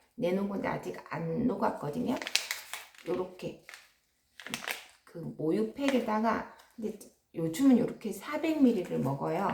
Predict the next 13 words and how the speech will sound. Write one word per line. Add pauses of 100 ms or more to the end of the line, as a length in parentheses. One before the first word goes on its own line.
(540)
그러면 (480)
아침에 (160)
일어나서 (420)
냉동실에
있는
녹즙
꺼내놓고 (420)
이제
제일
먼저 (260)
그 (1160)
뭐를
먹냐면,